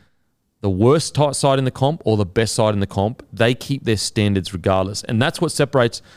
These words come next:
the best teams from the worst teams. It's why Penrith are so ruthless,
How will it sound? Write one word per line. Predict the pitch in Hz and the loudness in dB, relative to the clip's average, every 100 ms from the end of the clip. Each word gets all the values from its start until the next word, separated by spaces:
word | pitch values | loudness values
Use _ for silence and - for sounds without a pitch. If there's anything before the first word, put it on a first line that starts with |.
| - | -8
the | 104 | -4
best | 104 123 - | 0 -2 0
teams | 127 123 | 0 0
from | - 107 | 0 0
the | 101 | 2
worst | 95 98 - | 2 2 0
teams. | 92 87 | -4 -4
It's | - | -6
why | - 117 | 0 0
Penrith | - 123 117 117 - - - | 0 0 2 2 0 -12 -10
are | 95 | -6
so | - - | -2 2
ruthless, | 120 113 120 120 95 110 - | 4 4 4 2 0 -2 -6